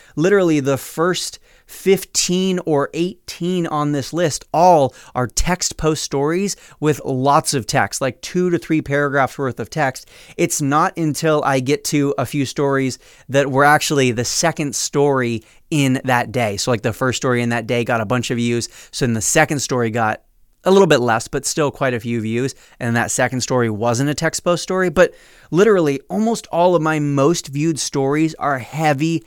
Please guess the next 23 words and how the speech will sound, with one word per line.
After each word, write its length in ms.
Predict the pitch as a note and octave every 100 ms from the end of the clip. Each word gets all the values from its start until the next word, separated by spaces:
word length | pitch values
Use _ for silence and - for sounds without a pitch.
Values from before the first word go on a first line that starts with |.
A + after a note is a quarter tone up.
| _
heavy 500 | - D3+ C#3 C3+ C#3 C#3+
on 340 | C#3 B2 B2 A#2+
the 180 | B2+ A#2
text. 460 | - C#3+ C3 - - - -
They 80 | C#3
have 140 | C#3
at 160 | C#3+ -
least 280 | D3+ F3 -
a 40 |
few 160 | D#3 D#3+
sentences, 540 | - D3 D3 D3+ C3 -
if 200 | E3 F3
not 280 | D3+ D3+ D3
a 80 | C3+
few 260 | - D3+ C#3
paragraphs 840 | - D3 D3 D3+ C#3 C3 B2 -
worth 240 | C3+ B2
of 180 | - A2+
text. 460 | - E3 D3 - - - - - -
And 160 | E3+
again, 240 | E3+ G3 F3
that's 160 | D#3+
because 420 | - F3+ F3+ E3